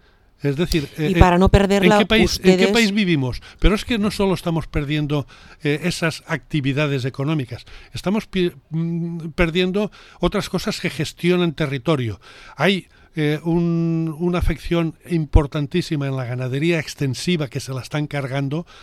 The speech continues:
Speaker 1: porque las, las autonomías que no tienen ganadería extensiva o que no tienen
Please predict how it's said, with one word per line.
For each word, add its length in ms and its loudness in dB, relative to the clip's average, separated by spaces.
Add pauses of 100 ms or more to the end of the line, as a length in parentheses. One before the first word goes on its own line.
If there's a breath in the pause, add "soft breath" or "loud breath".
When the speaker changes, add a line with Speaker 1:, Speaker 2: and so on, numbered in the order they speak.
(220 loud breath)
Speaker 1:
porque 360 4 (540 soft breath)
las, 380 -2 (640 soft breath)
las 240 0
autonomías 800 0 (320 soft breath)
que 160 0
no 200 2
tienen 400 2
ganadería 520 2
extensiva 720 -2
o 160 2
que 120 -2
no 140 4
tienen 520 2